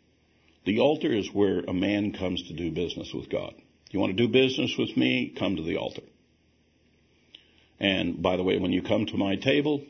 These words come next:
bring something with you. I have certain things on my table, but you bring some, you can join in with me.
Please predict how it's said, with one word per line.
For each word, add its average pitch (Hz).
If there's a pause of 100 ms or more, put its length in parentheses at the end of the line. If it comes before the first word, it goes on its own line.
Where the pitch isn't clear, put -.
(120)
bring 107
something 90
with 90
you. 73 (720)
I 92
have 95
certain -
things 92
on 87
my 120
table, 120
but -
you 117
bring 107
some, 95
you 90
can 82
join 87
in 82
with 82
me. 65